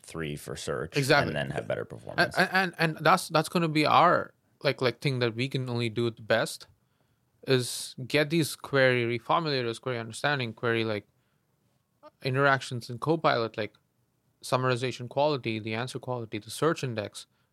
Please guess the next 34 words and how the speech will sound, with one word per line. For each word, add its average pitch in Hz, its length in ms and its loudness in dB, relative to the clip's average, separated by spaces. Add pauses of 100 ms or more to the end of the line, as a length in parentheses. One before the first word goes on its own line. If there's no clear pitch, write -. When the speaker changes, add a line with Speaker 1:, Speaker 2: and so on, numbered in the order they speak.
(480)
Speaker 2:
the 120 60 -14
better 131 260 6
index. - 560 -2 (340)
All 143 220 8
these 147 180 0
things 131 180 -2
will 127 80 -2
get 113 220 -4
better 113 420 2 (580)
that 127 80 0
only 131 220 2
we 131 180 0
can 143 200 0
do 123 160 4
the 113 80 -4
best 104 540 0 (200)
because 120 220 -4
of 117 60 4
our 107 100 2
traffic 143 440 0
volume 117 540 0
and 101 140 -6
our 98 240 -6
expertise 113 480 -8
that 107 100 -6
we 113 80 -6
have 101 100 -6
built 110 200 -6
over 101 180 -6
the 101 80 -8
last 101 320 -6
year. 113 300 2 (680)
And 131 220 -4
we, 170 320 0